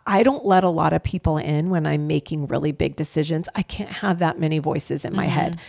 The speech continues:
Speaker 1: I
Speaker 2: You need
Speaker 1: need
Speaker 2: it
Speaker 1: the
Speaker 2: cluttered,
Speaker 1: voice.
Speaker 2: yeah.
Speaker 1: Yeah, I need the voice of God, and I maybe need the, and the voice of my husband,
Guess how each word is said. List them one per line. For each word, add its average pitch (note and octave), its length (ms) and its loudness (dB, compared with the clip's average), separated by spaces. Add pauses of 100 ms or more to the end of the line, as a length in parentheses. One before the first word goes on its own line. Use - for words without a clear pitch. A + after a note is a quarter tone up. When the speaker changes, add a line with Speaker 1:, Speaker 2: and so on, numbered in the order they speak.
(220)
Speaker 1:
I F#3 140 2
Speaker 2:
You F#3+ 80 4
need F#3 100 4
Speaker 1:
need F3+ 140 4
Speaker 2:
it E3 120 -4
Speaker 1:
the F3+ 100 6
Speaker 2:
cluttered, E3 420 2
Speaker 1:
voice. D#3 100 -16
Speaker 2:
yeah. F3+ 140 -2
Speaker 1:
Yeah, A3 440 4
I F#3+ 140 2
need A3 180 2
the E3 60 0
voice F3+ 380 -2
of A#3 120 -8
God, D#3 440 2 (400)
and F#3 400 0
I F#3 100 0
maybe E3+ 320 0
need E3+ 160 0
the, C#3+ 120 0 (160)
and E3 160 0
the D3 60 -2
voice F3+ 300 2
of G#3+ 100 -6
my A3 140 -2
husband, D#3+ 640 -2